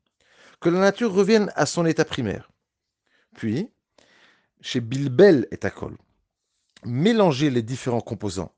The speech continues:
afin d'annuler l'effet des fautes, qu'il ne reste aucune trace de la structure que l'homme avait donnée au monde.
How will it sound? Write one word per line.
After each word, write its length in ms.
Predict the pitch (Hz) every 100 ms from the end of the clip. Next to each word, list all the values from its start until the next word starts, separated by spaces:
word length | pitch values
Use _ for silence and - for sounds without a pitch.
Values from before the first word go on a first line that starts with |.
| -
afin 240 | - 160
d'annuler 720 | 120 156 185 175 165 220 220 _ _ _ _ _ _ _ _ _ -
l'effet 480 | 120 143 202 - 190
des 140 | 139
fautes, 500 | 123 - 180 _ - _ _ _ _
qu'il 160 | 165 156
ne 60 | 170
reste 220 | 180 -
aucune 320 | 196 - 202
trace 420 | - 208 220 -
de 80 | 131
la 80 | 139
structure 720 | - - - - - 110 107
que 120 | - 151
l'homme 180 | 151
avait 160 | 139 123
donnée 240 | 120 117
au 80 | 107
monde. 300 | 92 82 67